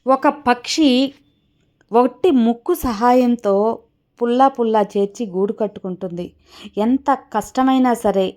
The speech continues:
భరించి గూడు కట్టుకుంటూ ఉంటుంది. పుల్లలు కింద పడ్డా మళ్ళీ కిందికి దిగి వచ్చి ఏరుకొని వెళ్ళి పెడుతూ ఉంటుంది. ఎవరైనా సరే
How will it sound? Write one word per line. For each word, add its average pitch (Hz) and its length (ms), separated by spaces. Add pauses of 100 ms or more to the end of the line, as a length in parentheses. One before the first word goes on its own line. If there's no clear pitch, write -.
భరించి 220 500
గూడు 185 260
కట్టుకుంటూ 190 560
ఉంటుంది. 175 520 (1000)
పుల్లలు 226 280
కింద 226 220
పడ్డా 233 480
మళ్ళీ 233 380
కిందికి 247 360
దిగి 214 220
వచ్చి 208 280
ఏరుకొని 190 720 (320)
వెళ్ళి 185 440 (120)
పెడుతూ 175 300
ఉంటుంది. 175 560 (400)
ఎవరైనా 294 500
సరే 240 420